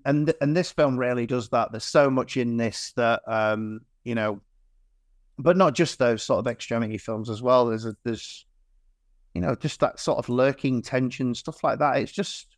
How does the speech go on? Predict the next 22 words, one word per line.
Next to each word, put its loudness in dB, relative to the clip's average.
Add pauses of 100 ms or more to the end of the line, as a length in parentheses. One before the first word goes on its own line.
(720)
great 6
bit 2
of -4
filmmaking, 2
really. 0
And, -4
um, 0 (480)
yeah, 0
it, -2
it -10
definitely, 2
there's -4
definitely, 0
I -2
think, -6 (1080)
horror 4
that 0
we 0
get 0
now 0
that 0
owes -6